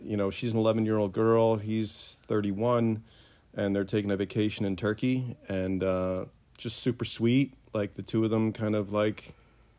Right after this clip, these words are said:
you know, reacquainting. They don't, I don't get that they spend a ton of time together, but, um,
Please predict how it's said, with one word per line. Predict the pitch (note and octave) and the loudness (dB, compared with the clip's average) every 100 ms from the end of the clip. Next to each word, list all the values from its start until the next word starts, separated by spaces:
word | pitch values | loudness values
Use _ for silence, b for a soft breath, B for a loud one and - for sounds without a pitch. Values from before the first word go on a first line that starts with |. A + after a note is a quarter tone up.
| b b b b | b b b b
you | - | 0
know, | G#2+ G2 G2+ A2 | 2 2 -2 0
reacquainting. | A#2 A2 C#3 C#3 C3+ C3 B2+ B2+ A#2 | 2 2 2 4 6 6 4 2 -2
They | A2 | -4
don't, | G#2 G#2 _ _ | -4 -4 _ _
I | G2+ | -8
don't | G#2 | -4
get | G#2+ A2 | -4 -4
that | F#2+ | -6
they | G2+ | -8
spend | - G#2+ | -4 -4
a | F#2 | -4
ton | - B2+ C3+ | -6 -2 -2
of | C3 | -2
time | C3+ C3 | -2 -2
together, | B2 B2 C3 B2+ | -2 -2 -2 -4
but, | A2 G#2 G2 - | -2 -2 -4 -6
um, | G2 G2 G2 G2+ | -4 -4 -4 -8